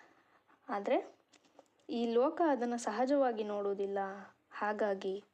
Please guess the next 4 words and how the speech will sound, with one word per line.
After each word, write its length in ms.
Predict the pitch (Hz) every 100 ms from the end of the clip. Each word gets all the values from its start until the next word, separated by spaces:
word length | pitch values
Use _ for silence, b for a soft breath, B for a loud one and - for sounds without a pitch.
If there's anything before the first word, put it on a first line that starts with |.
| -
ಅಂದ್ರೆ 540 | 220 254 - - - -
ನಾನು 240 | 247 262
ಹಗ್ಗವನ್ನ 920 | 269 - 208 208 _ - 254 262 262
ಹಾಕೊಂಡು 440 | 262 247 - 247